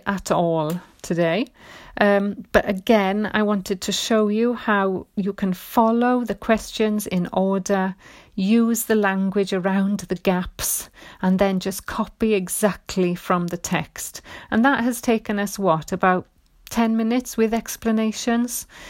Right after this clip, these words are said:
So you've got another ten minutes left for the second half of the text, which I will discuss tomorrow. So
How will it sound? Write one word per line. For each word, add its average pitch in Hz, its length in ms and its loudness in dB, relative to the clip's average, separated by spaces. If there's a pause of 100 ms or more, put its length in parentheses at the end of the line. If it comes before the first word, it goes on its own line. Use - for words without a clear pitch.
(120)
So 214 460 4
you've 202 160 -4
got 196 220 -2
another 226 300 0
ten 214 300 -2
minutes 175 320 -4
left 208 480 2
for - 120 -4
the 196 80 -2
second 226 640 -2
half 175 360 -2
of 170 160 -6
the 170 80 -6
text, - 640 -4 (260)
which 202 220 -2
I 185 160 0
will 190 260 0
discuss - 760 -4 (320)
tomorrow. 151 680 -2 (1080)
So 214 380 2